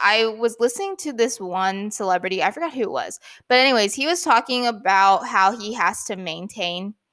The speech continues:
his, like, really nice six-pack, and he was like, "I don't remember the last time I had cereal. I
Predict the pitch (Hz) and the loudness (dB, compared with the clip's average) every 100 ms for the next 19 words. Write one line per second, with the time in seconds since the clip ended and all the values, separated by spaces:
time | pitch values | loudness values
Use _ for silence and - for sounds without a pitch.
0 | _ _ _ - 202 208 180 180 185 190 | _ _ _ -2 0 0 -2 0 0 2
1 | 196 190 185 170 180 - - 185 - - | 0 -2 0 0 0 -4 -6 -6 -6 -2
2 | 226 220 202 214 190 185 180 170 190 208 | 0 2 0 -4 -6 -2 0 2 2 2
3 | 196 190 185 185 185 196 185 - 254 254 | 0 2 2 2 0 -4 -4 -4 0 4
4 | 254 240 240 208 180 | 6 6 6 6 2